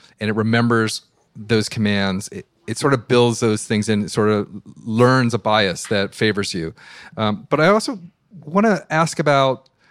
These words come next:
cultural bias, because voice is in many ways more human than other technologies. It's cer-, certainly more human than a desktop, laptop, or, or a phone, because it's a more natural way of talking, maybe the first way we, we ever use to communicate.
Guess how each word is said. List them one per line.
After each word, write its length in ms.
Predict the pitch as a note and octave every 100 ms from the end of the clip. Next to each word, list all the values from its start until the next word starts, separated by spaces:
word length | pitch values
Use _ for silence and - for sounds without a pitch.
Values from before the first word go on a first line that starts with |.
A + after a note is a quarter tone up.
| _ _ _ _
cultural 440 | - - D#3 - G2+
bias, 340 | F#2+ G2+ -
because 360 | - A#2+ C3 A#2
voice 640 | A#2+ D3+ G3+ G3+ - - -
is 380 | C3 C3 B2
in 100 | C#3
many 160 | B2+ B2+
ways 320 | B2+ A#2 A2+
more 300 | A#2+ B2 C#3+
human 420 | D3+ D#3 C#3 G#2+
than 280 | G#2 A2 G#2 -
other 160 | A#2
technologies. 580 | A2+ A2 G#2+ G2+ F2 E2
It's 120 | G2
cer-, 120 | -
certainly 280 | - E3+ E3
more 160 | C3 B2+
human 400 | - B2 A#2 G#2+
than 320 | G#2+ G2+ G2 -
a 140 | G2+ F#2 - -
desktop, 400 | A#2 - A#2+ A#2
laptop, 400 | A2+ - A2+ G#2
or, 100 | F#2+
or 160 | G2+
a 60 | F#2
phone, 460 | - - A2+ F#2 F2+
because 280 | - A2
it's 220 | A2 - - -
a 80 | A2+
more 160 | A#2+ C3+
natural 400 | B2 A#2+ - A2+
way 160 | G#2+
of 80 | G2+
talking, 300 | - A2 G#2+
maybe 160 | G#2 A2+
the 80 | G#2+
first 260 | B2+ A#2
way 80 | A#2
we, 180 | G#2+ G2+
we 380 | G#2+ A2 G#2 F#2+
ever 380 | A2 G#2+ G2 G2+ _ _ - -
use 200 | A2 G#2
to 60 |
communicate. 520 | - G2+ G#2 - C#2+